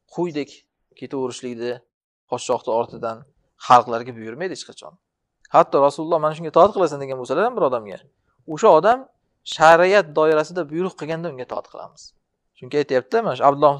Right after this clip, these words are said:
Uzofaga "Itoat qilinglar", deganlar. Lekin o'shanga ham agar ma'siyatda itoat qilishganda do'zaxga kiradi deganlar. O'sha olovdan qaytib chiqishmas deganda do'zaxga kiradi degan.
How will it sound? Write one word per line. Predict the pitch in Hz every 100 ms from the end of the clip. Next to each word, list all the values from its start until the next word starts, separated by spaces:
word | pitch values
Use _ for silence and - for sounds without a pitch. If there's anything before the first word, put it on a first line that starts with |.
| 139
Uzofaga | 131 151 151 170
"Itoat | 175 208
qilinglar", | - 294 330
deganlar. | 127 104 - - _ _ _ _ _ _ 139
Lekin | 139 139
o'shanga | 160 175 190 202
ham | 151
agar | 156 170 113 - _ _ _ _ _ _ _
ma'siyatda | 117 156 - 185 170 240
itoat | 196 170 156
qilishganda | 160 151 - 214 214
do'zaxga | 156 165 -
kiradi | - 135 110
deganlar. | 85 85 78 _ _ _
O'sha | 139 127
olovdan | 147 135 165
qaytib | 139 135
chiqishmas | - - 123 117 120
deganda | 117 151
do'zaxga | 151 127 -
kiradi | - - -
degan. | -